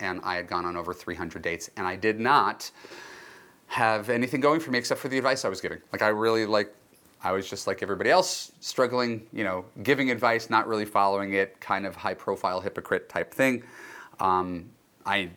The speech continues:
just knew three times that I was gonna get married. All three of those women broke up with me.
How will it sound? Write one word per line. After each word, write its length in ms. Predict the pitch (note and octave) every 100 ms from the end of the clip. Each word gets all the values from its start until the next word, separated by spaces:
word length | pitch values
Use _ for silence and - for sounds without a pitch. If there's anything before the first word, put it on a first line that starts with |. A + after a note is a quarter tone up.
| E2
just 300 | F2 A#2+ -
knew 260 | B2 A#2+ A#2
three 240 | A#2+ A#2
times 320 | A#2 A2 A2
that 80 | A2
I 80 | G#2+
was 140 | G#2
gonna 140 | G#2 G2+
get 140 | G#2
married. 300 | G#2 G#2 G2+
All 140 | F2+
three 180 | F2+ F#2
of 80 | F2
those 160 | F2 F2
women 180 | F2
broke 220 | E2+ F#2 B2+
up 120 | B2
with 140 | A#2
me. 220 | A#2+ G#2+